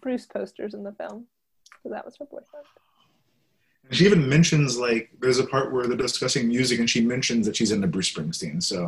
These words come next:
Speaker 1: Mm-hmm. She
Speaker 2: a
Speaker 1: really
Speaker 2: little bit of a
Speaker 1: was.
Speaker 2: wink and a nod.
Speaker 1: Yep.
Speaker 2: That is fucking gross.
Speaker 1: <laughs>
Speaker 2: All right. Should we jump into the recap here, folks?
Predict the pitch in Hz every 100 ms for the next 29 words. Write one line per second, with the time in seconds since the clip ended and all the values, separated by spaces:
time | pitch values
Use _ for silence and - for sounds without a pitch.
0 | - 247 247 381 - _ _ - 233 208
1 | 466 - - 107 127 135 120 90 76 82
2 | 175 _ _ _ 240 240 - - - _
3 | _ _ - 104 85 71 67 - - -
4 | 202 - - - - - _ _ _ -
5 | - - - _ _ _ _ _ _ _
6 | _ _ _ _ _ _ _ _ _ _
7 | 123 170 202 185 233 151 - - - -
8 | 143 143 151 143 135 - - - 147 143
9 | 147 143 131 160 175 165 180 175 220 -
10 | - -